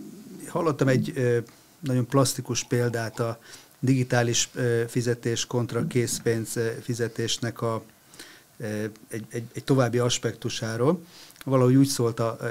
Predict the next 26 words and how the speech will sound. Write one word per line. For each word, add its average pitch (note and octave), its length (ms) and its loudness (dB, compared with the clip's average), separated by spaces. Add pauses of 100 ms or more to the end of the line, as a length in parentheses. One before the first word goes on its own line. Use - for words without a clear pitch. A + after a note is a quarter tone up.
a B2 80 -4
példa, D#3+ 360 2
hogy B2 140 4
vegyünk A#2+ 300 0
egy, A2+ 240 -2
ö, A#2 60 4 (480)
ugye A#2+ 140 -4
száz C#3 300 4
forintot, C3 460 2
már A#2 100 0
nehéz A#2+ 260 0
példának A#2 380 -2
venni, A2+ 160 -4
mert A2 120 -8
száz A#2 200 -4
forintért A2 380 -6
nem A2+ 100 -6
tudunk, - 340 -10
ö, A2+ 80 -2 (520)
ö, A2 440 -4 (400)
még, G#2 460 -6
ö, G#2+ 260 -4 (260)
bevásárlóközpontban, G#2+ 1120 -6
mellékhelyiségbe D3 640 0
se D#3 140 2
elmenni, C#3+ 340 6